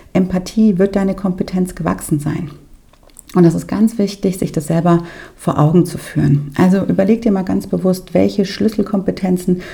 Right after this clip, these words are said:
du während der Familienpause entweder neu erworben oder auch ausgebaut hast und wie du diese gewinnbringend auch im beruflichen Ein-, äh, Kontext einsetzen kannst. Der dritte Tipp ist, geh raus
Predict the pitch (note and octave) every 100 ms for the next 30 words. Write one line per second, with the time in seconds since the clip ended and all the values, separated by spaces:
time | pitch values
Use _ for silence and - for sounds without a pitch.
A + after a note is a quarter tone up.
0 | - - - B3+ G#3+ G3+ G3+ F#3+ F#3+ F3+
1 | F#3 F#3+ F3 F3 F3+ E3+ - D#3+ E3 D#3+
2 | D#3+ F3 - D3 D3+ G3 A3 - F3 -
3 | C#3+ - - F3 F3 F3 E3+ E3+ E3 -
4 | - - - - F#3 E3+ G3 A3 F#3+ F#3
5 | F3 D#3+ D#3 E3+ F#3+ F3 E3 D#3+ - G3
6 | G3+ F3 E3+ E3+ - - - D#3 D#3 -
7 | D3 - E3 E3+ E3 - - D3 D3+ D3
8 | - E3 - D3 - - - - - -
9 | - - - - - - - - - -
10 | - - - F3+ F3 - D3 A3+ C#4+ -
11 | E3+ - F#3 C#4+ - - - - - -
12 | _ - F#3+ F#3+ E3 F#3 C#3 -